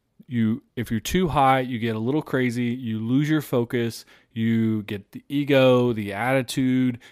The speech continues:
you spend money when you don't need to. Remember, you're going to come back off of that high. You, um, a lot of times too, sometimes you get those real big apexes. I got really bad this week about,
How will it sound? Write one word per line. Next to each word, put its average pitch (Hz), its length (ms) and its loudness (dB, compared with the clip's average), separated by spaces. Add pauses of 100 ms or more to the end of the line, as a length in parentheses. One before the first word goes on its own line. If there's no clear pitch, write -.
you 117 80 -8
spend 107 400 -2
money 113 340 4
when 139 200 8
you 143 100 6
don't 147 220 4
need 143 240 2
to. 143 240 2
Remember, 123 500 4
you're 127 200 2
going 139 280 4
to 143 80 -2
come 147 300 -2
back 131 320 -2
off 127 260 0
of 120 160 -2
that 117 240 -2
high. 107 540 -4 (400)
You, 117 480 0
um, 107 240 -4
a 107 80 -12
lot 131 180 0
of 135 60 -2
times 131 320 -2
too, 131 220 2
sometimes 113 420 -4
you 107 40 -8
get 107 120 -6
those 104 160 -6
real 117 160 -2
big 110 340 -8
apexes. 110 420 -6
I 107 100 -8
got - 140 -2
really 131 200 0
bad 120 180 0
this 110 160 -6
week 117 140 -6
about, 107 300 -4